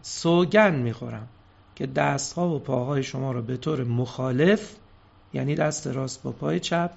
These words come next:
یا دست چپ با پای راست، قطع می‌کنم، سپس همگی شما را به دار می‌آویزم.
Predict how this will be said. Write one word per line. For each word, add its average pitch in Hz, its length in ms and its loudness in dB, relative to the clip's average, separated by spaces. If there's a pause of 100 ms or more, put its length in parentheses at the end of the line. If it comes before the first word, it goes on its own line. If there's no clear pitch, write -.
(280)
یا 147 80 -2
دست 143 300 -2
چپ 143 200 -6
با 123 160 -6
پای 123 260 -6
راست، 117 440 -8 (720)
قطع 202 360 6
می‌کنم، 202 460 0 (200)
سپس - 520 0
همگی 135 380 0
شما 143 280 -2
را 180 100 0
به 135 140 -2
دار 131 400 4
می‌آویزم. 107 680 -4